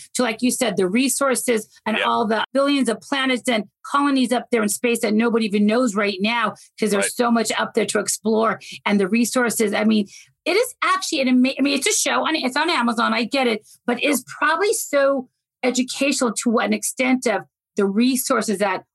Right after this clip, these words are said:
Speaker 1: are so realistic, not wacky like some of the other movies that we've seen.
Speaker 2: Right. Well, and, and it dovetails to, to me with Star Trek, 'cause Star Trek I, I like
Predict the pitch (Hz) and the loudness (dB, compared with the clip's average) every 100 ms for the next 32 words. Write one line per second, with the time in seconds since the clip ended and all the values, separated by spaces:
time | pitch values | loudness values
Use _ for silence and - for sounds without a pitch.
0 | - 208 - 247 247 208 190 185 202 247 | -4 -2 0 0 2 2 2 2 0 0
1 | - 202 196 190 190 - _ _ 185 190 | -2 -2 0 0 -2 -8 _ _ -2 -2
2 | 202 - 185 170 160 202 180 180 180 160 | -2 -2 0 0 0 0 0 2 2 0
3 | 139 - 190 165 156 151 147 160 139 - | -2 -8 -2 0 2 0 0 -2 -2 -4
4 | 147 - - _ _ _ _ - 107 82 | -6 -10 -14 _ _ _ _ -2 -2 -2
5 | _ _ 160 175 175 165 156 147 - 135 | _ _ -2 0 0 0 -2 -2 -2 -2
6 | 131 131 127 123 147 151 - 156 131 120 | -2 -4 -4 -2 -2 -2 -2 0 0 -2
7 | - 123 110 - - 127 135 117 - 147 | -4 -4 -6 -6 -4 0 0 0 0 0
8 | 135 - 113 - - 123 127 - 120 107 | 0 0 -2 -2 -2 0 -2 0 -2 -2
9 | 110 107 - 104 107 104 104 | -8 -16 -4 -2 0 0 0